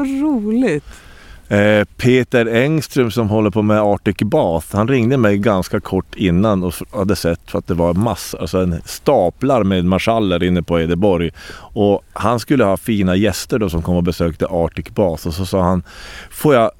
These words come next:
Speaker 2: jag kan få ta några marschaller utav er, ni hade ju ganska många." Då sa jag, "Nej, vi ska ha varenda marschall."
Speaker 1: <laughs>
Speaker 2: "Hur många du tänkte?" "Ja," sa han, "fyrtio." "Nej, det går inte," sa han. "Men," sa jag, "när kommer de, dina gäster?" "De, ja, de kommer vid arton-tiden."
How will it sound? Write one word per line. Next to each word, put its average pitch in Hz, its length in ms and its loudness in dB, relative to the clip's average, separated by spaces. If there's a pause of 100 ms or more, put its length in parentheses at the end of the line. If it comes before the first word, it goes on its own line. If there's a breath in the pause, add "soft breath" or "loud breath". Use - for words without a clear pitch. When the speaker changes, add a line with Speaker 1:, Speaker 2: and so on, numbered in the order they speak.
Speaker 2:
jag 123 180 2
kan 147 180 0
få 160 80 2
ta 156 320 2
några 131 100 0
marschaller 87 540 0
utav 98 280 0
er, 113 180 2
ni 98 100 2
hade 123 180 0
ju 107 60 0
ganska 98 320 0
många." 95 420 2
Då 92 100 0
sa 104 100 -2
jag, 87 100 0
"Nej, 98 280 2
vi 104 140 2
ska 135 180 -2
ha 120 160 2
varenda 85 360 0
marschall." 85 640 -2 (160)
Speaker 1:
<laughs> - 200 -18
Speaker 2:
"Hur 131 80 2
många 123 260 4
du 113 100 2
tänkte?" 139 440 -2
"Ja," 90 220 0
sa - 140 -2
han, 101 140 0
"fyrtio." - 500 -2
"Nej, 87 180 2
det 120 80 2
går 113 320 0
inte," 80 240 -6
sa 71 160 -8
han. 76 100 -8 (280 loud breath)
"Men," 123 140 2
sa - 120 0
jag, 123 140 2 (140)
"när 120 140 2
kommer 175 440 0
de, 78 220 -4 (360 loud breath)
dina 101 220 4
gäster?" 85 460 0 (180)
"De, 107 200 2
ja, 104 80 2
de 135 140 2
kommer 175 280 0
vid 147 160 2 (140)
arton-tiden." 92 920 0